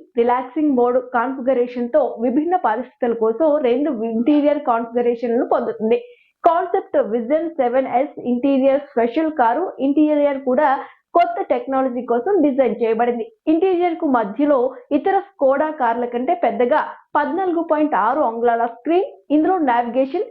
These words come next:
ఎంటర్‌టైన్‌మెంట్, గేమింగ్ తో పాటు కారుకు సంబంధించిన ఇతర వివరాలను చూడొచ్చు. ఈ కారు లెదర్ ఫ్రీ ఇంటీరియర్ తో మన్నికైన మెటీరియల్ తో తయారు చేస్తారు.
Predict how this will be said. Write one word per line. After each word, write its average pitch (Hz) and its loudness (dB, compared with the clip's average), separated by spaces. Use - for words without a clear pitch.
ఎంటర్‌టైన్‌మెంట్, 247 0
గేమింగ్ 240 2
తో 240 0
పాటు 254 0
కారుకు 269 0
సంబంధించిన 233 0
ఇతర 339 2
వివరాలను 240 0
చూడొచ్చు. 202 -4
ఈ 415 6
కారు 294 0
లెదర్ 254 2
ఫ్రీ 285 0
ఇంటీరియర్ 254 2
తో 262 0
మన్నికైన 339 0
మెటీరియల్ 247 0
తో 302 0
తయారు 262 -2
చేస్తారు. 226 -4